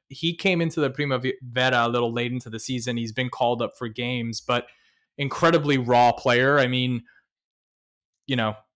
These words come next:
I guess Simone valued getting minutes for some of the guys that are gonna be playing in a week's time over giving debuts for no reason in a meaningless game.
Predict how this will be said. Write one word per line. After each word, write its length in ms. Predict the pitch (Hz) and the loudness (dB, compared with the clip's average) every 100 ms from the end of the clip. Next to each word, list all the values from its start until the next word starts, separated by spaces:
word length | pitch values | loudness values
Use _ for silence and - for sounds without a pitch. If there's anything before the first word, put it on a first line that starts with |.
| _ _ _ _ - | _ _ _ _ -4
I 100 | 131 | 0
guess 260 | 147 151 | 2 2
Simone 540 | - 156 147 139 143 131 | 2 2 4 6 4 4
valued 840 | 123 123 131 127 127 123 120 127 - | 4 6 6 4 2 2 0 -2 -4
getting 400 | 127 123 120 120 | 0 0 2 0
minutes 400 | 123 123 117 - | 0 0 0 -4
for 260 | - 123 117 | -2 0 0
some 220 | - 117 | 0 -2
of 60 | 117 | -2
the 60 | |
guys 300 | 117 117 117 | 2 2 2
that 80 | 113 | 0
are 80 | 117 | -2
gonna 140 | 113 | -4
be 140 | 113 113 | -6 -6
playing 400 | - 120 117 113 | -2 0 0 -2
in 100 | 110 | -4
a 40 | |
week's 340 | 110 117 - | -6 -8 -6
time 480 | - 117 110 107 107 - _ _ _ - | 0 2 2 0 -4 -10 _ _ _ -2
over 560 | 131 127 120 117 117 | 0 2 2 2 2
giving 400 | 113 127 117 113 | 0 -2 -2 -4
debuts 680 | 113 117 110 110 117 117 107 | -4 -4 -4 -4 -4 -4 -4
for 640 | - 120 113 113 107 107 - | -4 -2 0 0 -2 -4 -6
no 240 | 123 120 | -4 -4
reason 480 | 113 117 113 110 113 | -4 -4 -6 -6 -6
in 140 | 113 | -6
a 40 | 110 | -6
meaningless 540 | 110 110 110 104 104 | -8 -10 -10 -10 -10
game. 380 | - 107 104 | -8 -8 -8